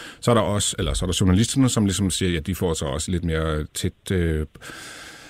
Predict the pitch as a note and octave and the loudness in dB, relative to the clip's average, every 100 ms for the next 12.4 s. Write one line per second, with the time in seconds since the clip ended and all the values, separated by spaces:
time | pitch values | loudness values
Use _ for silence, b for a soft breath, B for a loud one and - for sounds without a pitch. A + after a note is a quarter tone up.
0 | B G#2 F2+ E2 - F2 F2+ F#2 - G#2 | B 2 4 4 0 0 2 2 0 0
1 | F2+ E2+ F2 F#2+ G#2 A2 - D3+ D#3 F3+ | 2 4 2 2 2 0 2 4 6 4
2 | F3 A#2 C#3 A#2+ G#2 G#2+ A2 A#2 - A#2 | 0 -2 -4 -2 -2 2 2 2 0 -2
3 | G#2+ A2 F#2+ F#2+ - F2+ F2 - A2 G#2+ | -2 0 0 2 -2 -2 -2 0 0 2
4 | A#2+ - F#2+ E2+ - E2+ - - D#3+ - | 0 0 0 -2 -4 -4 0 2 2 0
5 | B2 - G2 F#2 - F2+ F#2 F#2+ F#2+ E2 | -4 0 2 4 2 2 2 2 0 2
6 | F2+ G2+ E2 E2 F#2+ - F2+ E2+ - G2+ | 2 2 0 0 -2 -4 -6 -4 0 0
7 | G2 - - A2+ - A#2 F2 F2+ E2+ F2+ | -2 -6 -6 -6 -4 -4 -2 -2 0 -2
8 | - A2+ A2 - G#2+ G2 G2+ G2 - F#2 | 0 -2 0 2 2 4 2 0 -4 -4
9 | F2+ E2 G#2+ A#2 F#2 F2+ G2+ G#2 F#2+ G2 | -2 2 2 2 0 0 0 0 0 2
10 | A2 G#2 F2+ - A2+ - G2 G#2 A#2+ - | 4 4 2 0 -2 0 2 2 2 0
11 | B2+ A2+ B2 G#2+ G2+ G2 - G2 - A#2+ | 0 2 4 4 4 2 0 -2 0 0
12 | G#2 F#2 F2 | 0 0 0